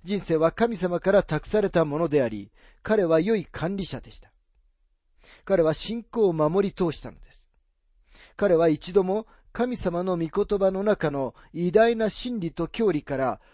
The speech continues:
方向転換したことはありませんでした。これはパウロのなんと素晴らしい声明でしょうか。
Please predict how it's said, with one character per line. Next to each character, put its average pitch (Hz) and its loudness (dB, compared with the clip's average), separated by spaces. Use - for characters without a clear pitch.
方 240 0
向 226 -4
転 214 2
換 156 -2
し - -16
た 165 0
こ 160 -8
と 185 -6
は 180 6
あ 139 2
り 143 -6
ま 175 0
せ 170 -2
ん 117 -10
で - -20
し - -20
た。 - -20
こ 180 -2
れ 175 2
は 165 2
パ 233 2
ウ 220 6
ロ 180 0
の 147 -2
な 214 -2
ん 240 -10
と 190 -2
素 - -8
晴 185 2
ら 220 2
し 202 -8
い 156 -4
声 156 0
明 135 -6
で 104 -12
し - -18
ょ - -20
う - -20
か。 - -20